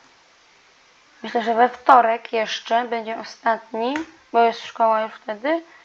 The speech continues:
i wtedy już będę w Polish Car Driving i powiem wam, że tak naprawdę, em, no teraz tak naprawdę, em, mi się ciągle po prostu w Polish Car Driving zbiera kasa tirem, co nie, jak je, bo ja jeżdżę po prostu tirem, co nie, bo tak naprawdę to,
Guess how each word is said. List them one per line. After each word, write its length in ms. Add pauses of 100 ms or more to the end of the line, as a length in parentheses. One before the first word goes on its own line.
(100)
i 40
wtedy 200
już 100
będę 200
w 40
Polish 240
Car 140
Driving 540 (160)
i 240
powiem 300
wam, 280 (460)
że 80
tak 200
naprawdę, 720 (600)
em, 680 (280)
no 140
teraz 220
tak 100
naprawdę, 580 (960)
em, 540
mi 80
się 160
ciągle 380
po 80
prostu 240
w 40
Polish 200
Car 160
Driving 340
zbiera 320
kasa 320
tirem, 360
co 140
nie, 160
jak 200
je, 140 (180)
bo 100
ja 120
jeżdżę 380
po 100
prostu 200 (140)
tirem, 260
co 140
nie, 220 (520)
bo 60
tak 100
naprawdę 320
to, 100